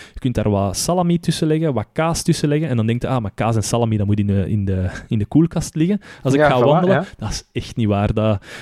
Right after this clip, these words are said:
Speaker 1: er zitten zoveel chemicaliën in dat dat echt wel goed blijft en dat je daar nooit een vergiftiging van, het gaat sneller op zijn eer dat het slecht, dan dat het slecht gaat worden. Dat is, dat is die regel.
Speaker 2: Werkelijk, je kunt daar echt, eh, een, een
Speaker 1: Ja,
Speaker 2: week mee doen.
Speaker 1: ja, een week, een,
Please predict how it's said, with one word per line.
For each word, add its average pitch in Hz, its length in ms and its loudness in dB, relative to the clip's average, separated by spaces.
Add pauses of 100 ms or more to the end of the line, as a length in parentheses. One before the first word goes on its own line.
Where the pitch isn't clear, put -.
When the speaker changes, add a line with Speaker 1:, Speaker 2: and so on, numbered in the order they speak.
Speaker 1:
er 120 80 2
zitten 123 320 2
zoveel 143 760 2
chemicaliën 139 680 -2
in 151 80 -4
dat 123 120 -6
dat 117 220 -2
echt - 220 -6
wel 120 160 0
goed 143 240 0
blijft 143 380 0
en 123 80 -2
dat 117 100 -2
je 123 80 -2
daar 107 120 -2
nooit 123 300 0
een 117 80 -2
vergiftiging 139 540 -2
van, 139 120 -2 (160)
het - 120 -8
gaat 156 160 -2
sneller 202 320 2
op - 180 -6
zijn 170 300 0
eer 151 40 4
dat 143 120 2
het 131 120 -4
slecht, - 400 -6
dan 135 120 0
dat 131 100 -2
het 120 100 -2
slecht - 280 -4
gaat 95 220 -4
worden. 98 220 2
Dat 123 100 4
is, - 60 -4
dat 113 100 0
is - 60 -6
die 127 100 0 (120)
regel. 110 180 0
Speaker 2:
Werkelijk, 165 380 2
je 156 60 -6
kunt 180 140 0
daar 175 120 4
echt, 220 240 -2
eh, 208 60 4
een, 196 540 2
een 165 100 4
Speaker 1:
Ja, - 20 6
Speaker 2:
week 226 200 2
mee 190 120 2
doen. 185 240 4
Speaker 1:
ja, 95 180 0
een 107 200 0
week, 120 260 2 (100)
een, 117 180 -6